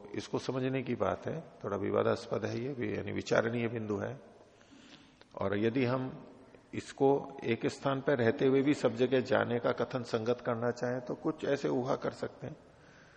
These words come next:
कि आत्मा भिन्न-भिन्न इंद्रियों से जुड़ता हुआ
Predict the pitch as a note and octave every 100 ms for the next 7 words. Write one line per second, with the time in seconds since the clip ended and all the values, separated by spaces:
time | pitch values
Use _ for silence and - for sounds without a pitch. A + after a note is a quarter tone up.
0 | - - _ - A2+ A2+ - B2 A#2 A#2+
1 | A#2+ A#2+ A#2+ G#2+ A2+ A#2 G#2+ A#2+ G#2+ G#2+
2 | - A#2 G2 G2 A2+